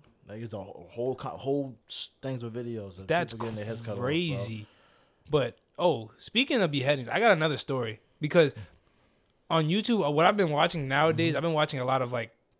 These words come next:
Speaker 2: 'cause over the years, I like conspiracies. Like, when I
Speaker 1: Mm-hmm.
Speaker 2: was a kid, I wanted to be a, a cryptozoologist. You know what that is?
Speaker 1: Nope.
Speaker 2: It's like, it's like a zoologist that studies the, the cryptic things,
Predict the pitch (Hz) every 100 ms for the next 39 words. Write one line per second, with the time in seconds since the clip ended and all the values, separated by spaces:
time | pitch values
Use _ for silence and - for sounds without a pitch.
0 | _ - 131 113 - - _ _ 147 180
1 | 165 165 151 143 143 - 117 107 131 139
2 | 139 127 113 - 110 135 160 139 - 147
3 | 127 135 127 120 113 104 117 - 127 120
4 | 113 107 110 110 101 95 123 120 117 120
5 | - 92 101 - _ _ _ 143 156 147
6 | - - _ _ _ - 147 185 156 147
7 | 156 156 170 156 180 - 135 - 151 147
8 | 135 127 135 120 117 - - - - 120
9 | - 147 - 120 - 113 107 -